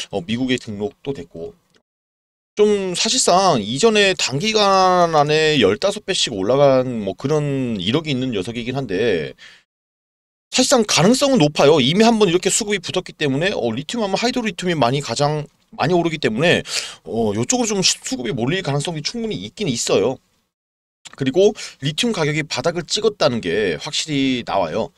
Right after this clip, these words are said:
보시면은 이제 이게 한국자원정보서비스라는 사이트인데, 여기에 리튬 가격이 매일매일 찍힙니다. 지금 보시면은 작년 십이 월부터 계속,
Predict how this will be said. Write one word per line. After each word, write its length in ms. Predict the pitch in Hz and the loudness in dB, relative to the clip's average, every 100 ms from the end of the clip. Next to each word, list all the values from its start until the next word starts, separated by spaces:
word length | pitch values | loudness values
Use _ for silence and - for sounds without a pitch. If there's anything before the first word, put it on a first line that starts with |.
| - - - _ | -20 -20 -20 _
보시면은 640 | 156 226 196 151 202 90 90 | -2 0 0 2 2 0 -4
이제 520 | 107 101 92 87 76 - _ _ _ - | -2 0 2 0 -2 -8 _ _ _ -6
이게 280 | 147 170 123 | 0 4 4
한국자원정보서비스라는 1500 | - 247 269 262 - - 131 147 131 131 160 156 143 131 | 2 0 2 2 2 -2 0 0 -2 -4 -4 -6 -4 -4
사이트인데, 640 | 117 131 - 101 92 113 90 | -2 -4 -6 -4 0 0 0
여기에 320 | 110 160 143 | -2 -2 -2
리튬 340 | 107 - 214 | -2 -4 -6
가격이 460 | 196 113 101 95 220 | -6 -8 -8 -10 -8
매일매일 380 | 170 220 254 - | -8 -8 -8 -10
찍힙니다. 480 | 139 175 107 82 - _ - - - - | -10 -6 -4 -6 -8 _ -18 -16 -14 -6
지금 200 | 208 226 | -2 0
보시면은 560 | 220 220 190 226 135 - - - - _ _ _ _ _ _ _ _ | 2 4 6 6 4 0 -10 -20 -20 _ _ _ _ _ _ _ _
작년 420 | - 160 202 262 | -2 2 4 4
십이 340 | 262 - 269 262 | 4 2 2 4
월부터 640 | 254 247 208 208 240 226 | 6 4 0 2 6 6
계속, 720 | 220 131 131 147 202 208 208 | 4 2 4 6 8 8 8